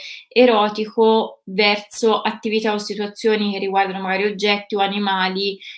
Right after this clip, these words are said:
e che comportano sofferenza o umiliazione.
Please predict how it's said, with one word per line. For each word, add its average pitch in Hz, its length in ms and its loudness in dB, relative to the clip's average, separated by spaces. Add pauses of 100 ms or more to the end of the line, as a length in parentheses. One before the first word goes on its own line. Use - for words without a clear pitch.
(100)
e 208 220 -2
che 202 240 0
comportano 202 640 -2
sofferenza 190 680 -4
o 185 40 -6
umiliazione. 180 880 -6